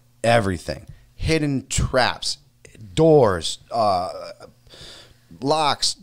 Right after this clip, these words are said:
treasure, and invisible people. Like, he can find them all. He is, he is the see all, be all of everything. Ear for the decent. Um, it's just like it says. I mean, he literally can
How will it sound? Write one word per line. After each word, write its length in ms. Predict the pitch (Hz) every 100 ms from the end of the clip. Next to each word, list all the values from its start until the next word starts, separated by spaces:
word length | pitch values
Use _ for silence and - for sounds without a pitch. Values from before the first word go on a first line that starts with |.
| -
treasure, 1000 | - 170 196 208 123 131 107 92 85 - _ -
and 180 | 143 196
invisible 680 | - 185 202 196 220 196 202
people. 500 | 196 226 180 120 82
Like, 280 | 123 117 - - - - _
he 160 | - 214
can 120 | 214
find 300 | - 175 165
them 100 | 135
all. 300 | 101 73 -
He 240 | - 165 160
is, 280 | 139 - -
he 260 | 110 120 156
is 240 | 143 113 95 104
the 340 | - 117 110
see 280 | - 180 180
all, 320 | 156 143 135
be 300 | - 135 135
all 460 | 104 98 78 - _ -
of 140 | 107
everything. 500 | 107 98 82 82 73 - - - -
Ear 180 | - 185
for 100 | 190
the 80 | 165
decent. 540 | 131 160 156 165 160 - _ _ -
Um, 340 | 117 120 113 -
it's 200 | 104 -
just 320 | - 123 -
like 140 | 110 104
it 80 |
says. 380 | - 92 82 71 -
I 80 | 92
mean, 200 | 90 85
he 200 | 98 92
literally 480 | 104 117 113 107
can 460 | 101 107 98 90